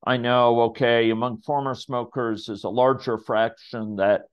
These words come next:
do not have heart disease, uh, already than there are among current smokers or there are among former smokers.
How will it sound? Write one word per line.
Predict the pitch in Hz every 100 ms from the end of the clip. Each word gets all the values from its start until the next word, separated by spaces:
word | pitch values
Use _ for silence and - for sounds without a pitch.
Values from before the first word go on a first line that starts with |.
| _ _ _
do | 135
not | 120 123 123
have | - 90
heart | - 104 -
disease, | 90 80 60 58 - -
uh, | 107
already | 95 87 - 107 104 101 76 - _ _ _ -
than | 113
there | 104 101
are | 101 92
among | 95 95 -
current | 117 107 -
smokers | - 104 92 - - - -
or | - -
there | 101 101
are | 95 90
among | 90 -
former | _ - 110 92
smokers. | 87 - - - - _